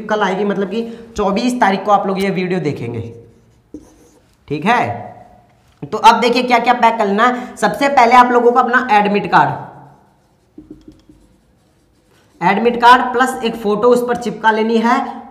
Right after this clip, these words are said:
और एक photo चिपका लेनी है, plus एक photo और रख लेनी है। दूसरी बात की बात करें तो आधार कार्ड,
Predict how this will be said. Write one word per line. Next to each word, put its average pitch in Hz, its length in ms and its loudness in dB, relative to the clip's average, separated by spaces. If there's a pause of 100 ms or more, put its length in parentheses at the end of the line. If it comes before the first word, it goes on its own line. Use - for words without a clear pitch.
(340)
और 175 500 0
एक 240 180 4
photo 233 240 0
चिपका 233 300 2
लेनी 226 180 2
है, 240 100 -2
plus 247 200 0
एक 226 160 -4
photo 196 220 -2
और 151 300 -2
रख 135 140 -8
लेनी 123 260 -10
है। 110 120 -12 (400)
दूसरी 226 320 -4
बात 240 240 4
की 240 80 -8
बात 208 240 2
करें 226 180 -2
तो 240 80 -4
आधार 196 380 4
कार्ड, 156 280 2